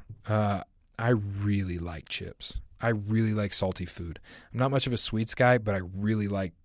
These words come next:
chips and salty food and, like, you know, anything that's salty and bad for you. I love it. Um, and it's amazing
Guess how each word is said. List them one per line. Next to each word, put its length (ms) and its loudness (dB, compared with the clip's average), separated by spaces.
chips 360 -2
and 140 -4
salty 380 0
food 360 -2
and, 240 -6
like, 240 -8
you 100 -6
know, 120 -4
anything 300 0
that's 180 -2
salty 520 0
and 200 -8
bad 220 -6
for 100 -10
you. 60 -8
I 60 -8
love 260 -8
it. 100 -16
Um, 320 2
and 100 0
it's 120 0
amazing 800 0